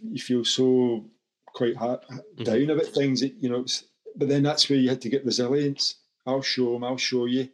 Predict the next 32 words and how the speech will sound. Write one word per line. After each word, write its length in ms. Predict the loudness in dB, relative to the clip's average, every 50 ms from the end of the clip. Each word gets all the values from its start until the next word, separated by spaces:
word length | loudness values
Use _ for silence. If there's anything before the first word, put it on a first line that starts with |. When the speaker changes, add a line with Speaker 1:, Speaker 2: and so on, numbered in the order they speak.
| _ _ _ _ _ _
Speaker 1:
You 140 | -8 -6 -4
know, 100 | -4 -2
and 80 | -2 -2
that's 240 | -2 -2 -4 -4
what 120 | -4 -2 -2
he 60 | -2
was 120 | -2 0
looking 320 | -2 -2 -2 -2 -2 -2 -2
for. 300 | 0 0 0 2 2 2
And, 120 | 0 -2 -4 -12 -20 -20 -20 -20 -20 _ _ _ _ -2
you 60 | 0
know, 120 | 0 2
that's 260 | 0 0 -2 -2 -2 0
where 80 | 0
you 140 | 0 0 -4
get 100 | -6 -4
all 220 | -2 -2 -2 -2
this 300 | -2 -2 -2 -4 -6 -10 -12 _ _ _ _ _ _ _ _ _ _ -6
thing 160 | -6 -6 -6
I'm 60 | -8
speaking 360 | -6 -4 -4 -2 -2 0 0
about, 140 | 0 0 0
this 180 | 0 -2 0 0
development 540 | 0 0 2 0 0 0 -2 -4 -6 -6
comes, 480 | -2 -2 0 0 0 0 -2 -2 -4 -6 -12 _ _
whether 160 | -2 -2 -2
it 80 | -2 -2
be 100 | -2 -2
your 120 | -2 -2 -4 -10 _ -14
ability, 540 | -12 -4 -2 0 0 0 0 -2 -2 0 0
your 280 | 0 0 -2 -2 -4 -6
experience, 800 | -8 -10 -10 -4 -2 0 0 2 0 0 0 -2 -4 -6 -10